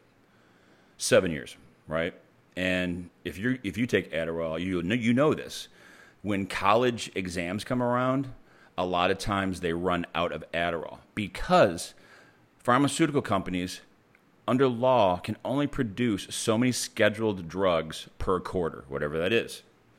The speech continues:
right? Okay, so we are all, every doctor I know, family doctor, says all they do all day is write, uh, prescriptions for, uh, antidepressants and Xanax.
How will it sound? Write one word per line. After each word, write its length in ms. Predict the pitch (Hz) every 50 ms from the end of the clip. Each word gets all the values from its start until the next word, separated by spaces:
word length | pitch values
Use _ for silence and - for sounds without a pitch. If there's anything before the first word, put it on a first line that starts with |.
| _ _ _ _ _ _ _ _ _ _ _
right? 300 | - 80 82 101 143 - - - - _ _ _ _ _ - _ _ _ _ _ _ _ _ _ _ _ _ _ -
Okay, 240 | 107 - 101 - - - -
so 760 | - - - - 135 123 120 120 120 120 117 117 117 - - - _ _ _ _ _ _ _ _ _ _ _ _ _ _ - 101
we 280 | 107 131 143 156 156
are 160 | 135 113 107 98
all, 260 | - 90 98 110 - - -
every 160 | 110 117 143 131
doctor 380 | 101 104 95 101 - 95 90
I 60 | 87
know, 240 | 85 82 76 69 76 -
family 300 | - 92 87 87 90 80
doctor, 360 | 80 73 78 82 - 78 76
says 220 | - 87 80 78 - -
all 140 | 80 90 95
they 100 | 101 95
do 220 | 85 90 85 78
all 100 | 76 78
day 360 | 73 71 69 69 69 69 80 - - -
is 160 | 82 80 76
write, 400 | 78 80 82 80 78 78 80 - - _ _ _ -
uh, 220 | 71 71 71 73 73
prescriptions 600 | - - 78 - - - 82 80 - 90 85 78
for, 400 | - - 73 71 69 69 69 69
uh, 260 | 67 65 64 67 67 67 - _ _ _ _ - -
antidepressants 800 | 87 90 92 92 90 - - 80 78 - - 78 76 71 - -
and 140 | 71 71 73
Xanax. 460 | 73 73 71 71 69 69 - -